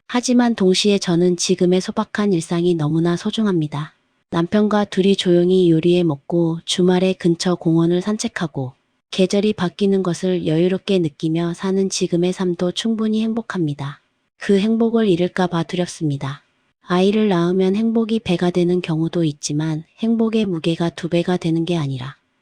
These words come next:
책임의 무게가 열 배가 된다는 걸 주변에서 너무 많이 봐왔습니다. 그래서 저는 지금 제 마음을 솔직히 들여다보려고 합니다. 내가 정말 원하는 것이 무엇인지.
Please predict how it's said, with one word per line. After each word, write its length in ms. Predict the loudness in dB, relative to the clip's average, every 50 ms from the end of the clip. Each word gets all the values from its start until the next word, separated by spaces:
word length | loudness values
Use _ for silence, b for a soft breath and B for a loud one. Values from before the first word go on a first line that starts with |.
| _ -8
책임의 480 | -4 -2 -2 0 2 4 4 4 4 2
무게가 560 | 2 0 2 0 0 2 2 0 0 2 0
열 140 | 0 -2 -2
배가 300 | 0 0 0 0 0 0
된다는 480 | 0 0 -2 0 0 0 0 0 0
걸 220 | -2 -2 -2 -2 -2
주변에서 800 | -4 -6 -4 -2 -2 0 0 -2 -2 -2 0 0 0 0 -2
너무 300 | -2 0 2 2 4 2
많이 260 | 2 2 0 0 -2
봐왔습니다. 720 | -2 -2 -4 -6 -6 -8 -8 -8 -8 -6 -6 -8 -10 -10 _ _ _ _ _ _ _ -10
그래서 420 | -2 0 2 2 2 2 0 -2
저는 380 | -2 0 0 0 2 2 0 0
지금 400 | -2 -2 -2 0 0 0 0 0
제 180 | -2 -2 0
마음을 440 | 0 2 0 0 0 0 0 -2 -2
솔직히 480 | -2 -4 -6 -4 -6 -8 -4 -4 -4 -4
들여다보려고 720 | -4 -2 -2 -2 -2 -2 -2 -2 -2 -4 -4 -4 -4 -4
합니다. 480 | -4 -4 -4 -4 -6 -8 -10 -12 -12 -14 _ _ _ _ _ _ -6
내가 280 | -2 0 0 2 2 0
정말 380 | 0 0 0 0 2 2 2
원하는 440 | 2 2 2 2 2 2 2 0 0
것이 280 | 0 -2 -2 -2 -2 -2
무엇인지. 720 | 0 0 2 0 0 0 -2 -4 -6 -6 -6 -8 -8 -10